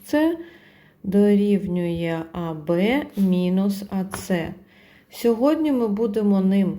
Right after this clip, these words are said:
користуватись в зворотньому напрямку. Із різниці або суми, тобто із многочлена,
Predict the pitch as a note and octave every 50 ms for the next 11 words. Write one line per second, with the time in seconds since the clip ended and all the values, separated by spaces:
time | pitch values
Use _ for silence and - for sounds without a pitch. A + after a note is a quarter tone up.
0 | - - - - F#3+ F3+ E3+ E3+ - - - - F3+ D3+ D3+ D3+ D3+ D#3 D#3 -
1 | A#3 C#4 C#4 C#4 - - _ _ _ _ _ _ _ _ _ _ _ _ _ _
2 | _ _ - G#3 G3+ G3 F#3+ F#3+ F#3+ F3+ F3 E3+ F3 F3 F3+ G3 G3+ G3+ G#3 A3
3 | G#3+ G3+ - G3+ G#3 A3 A3+ A3 G3+ F#3 - - - C#3+ C#3+ C#3 C#3 - - D#3
4 | D#3 - - - _ _ _ _ _ _ _ _ _ _ - - - - - -
5 | _ _ _ _ _ _ _ - _ _ _ _ _ - _ - _ _ _ _
6 | - - - _ _ - _ _ _ _ _ _ _ _ _ _ _ _ _ -
7 | - A3+ A3+ A#3 G#3 G3+ - - - - - _ _ _ _ _ _ _ _ _
8 | _ _ - - - G#3+ G#3 F#3 F3+ G3 G#3 G#3 G3 F#3 G3+ - E3 D#3 - -
9 | - - - - F3+ E3+ D#3+ F3 E3 - - - - - D#3+ C#3+ C#3 D3 D3 D#3
10 | F#3+ A#3+ A#3 - G3 F3+ F3+ - - - E3 - - F#3 F#3 F3+ D#3+ F3 F3 E3+
11 | E3 D#3 E3+ D#3 D#3 - - D#3 D3+ D3 D3 D3 D3 D#3+ G3 B3 C4